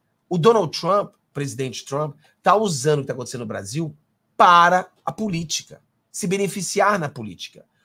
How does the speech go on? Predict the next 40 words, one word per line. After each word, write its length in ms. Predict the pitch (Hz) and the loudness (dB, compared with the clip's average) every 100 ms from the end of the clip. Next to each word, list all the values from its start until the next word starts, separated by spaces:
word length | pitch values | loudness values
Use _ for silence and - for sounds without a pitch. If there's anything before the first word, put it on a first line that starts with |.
| _ | _
Porque 220 | 262 220 240 | -4 0 0
eles 200 | 233 208 | -2 -6
estão 260 | - 208 | -2 -2
dizendo 380 | 175 160 135 135 | -2 -4 -4 -4
agora 360 | 117 147 170 147 | -2 2 2 0
que 100 | 135 | -8
nos 200 | 123 117 | -10 -12
Estados 380 | - 127 113 | -8 -8 -8
Unidos, 320 | 113 143 175 139 | -8 -6 -6 -6
tanto 200 | 160 147 | -8 -8
o 40 | |
presidente 500 | 139 131 120 110 - _ _ _ - | -10 -8 -8 -12 -16 _ _ _ -8
Donald 320 | 139 156 143 | 0 2 0
Trump 220 | 131 117 - | -2 -8 -6
quanto 200 | 143 127 | -6 -4
o 60 | |
Elon 180 | 127 113 | -4 -4
Musk 320 | 117 120 - | -4 -6 -8
e 40 | 113 | -14
todos 360 | - 196 151 | -4 -2 -2
os 40 | 123 | -8
republicanos, 760 | 107 113 107 196 202 156 - _ _ _ _ | -10 -16 -8 -2 -2 -2 -12 _ _ _ _
que 200 | 202 151 | -6 -4
se 220 | - 294 | -2 0
a 60 | 311 | 2
Kamala 480 | 269 185 160 151 | 2 4 4 4
Harris 420 | 139 127 117 110 113 | 2 -2 -4 -6 -6
vencer 360 | 147 135 123 | -6 -6 -8
essas 220 | 117 104 | -10 -10
eleições, 640 | 107 98 - 175 147 - _ _ _ | -12 -10 -4 -4 -4 -10 _ _ _
ela 320 | 208 202 208 | 4 6 6
fará 320 | 170 196 190 180 | 2 0 2 0
o 100 | 220 | 0
mesmo 840 | 208 196 170 170 160 196 214 _ _ _ _ _ _ | 0 2 0 0 -4 -6 -8 _ _ _ _ _ _
que 100 | - | -10
tá 120 | 196 208 | -4 -2
sendo 220 | 214 202 | -2 -4
feito 320 | 160 190 180 | -4 -6 -4
no 60 | 190 | -6
Brasil. 440 | 202 208 160 165 | -4 -4 -6 -10